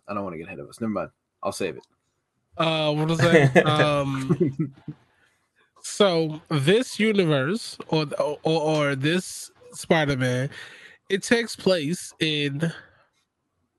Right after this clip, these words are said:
Speaker 2: the, um, Hulu or whatever
Speaker 1: Oh.
Speaker 2: of, of Runaway. There you go. Bam. There you go. That makes that canon.
Speaker 3: Yeah.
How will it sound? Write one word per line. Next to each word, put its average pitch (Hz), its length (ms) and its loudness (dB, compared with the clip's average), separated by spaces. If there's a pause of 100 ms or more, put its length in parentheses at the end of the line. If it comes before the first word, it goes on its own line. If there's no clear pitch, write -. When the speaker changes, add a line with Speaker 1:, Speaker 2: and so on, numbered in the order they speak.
(320)
Speaker 2:
the, 156 400 2
um, 127 840 0 (240)
Hulu 180 800 2 (640)
or 135 140 2
whatever 165 540 0 (160)
Speaker 1:
Oh. 135 140 4
Speaker 2:
of, 135 120 0
of 139 440 2
Runaway. 143 500 2
There 127 100 2
you 127 140 0
go. 117 140 0
Bam. 123 340 -2 (1400)
There 131 100 -6
you 117 60 -6
go. 113 140 -4 (180)
That 139 160 0
makes 135 220 -2
that 135 180 2
canon. 120 420 -2
Speaker 3:
Yeah. 247 540 0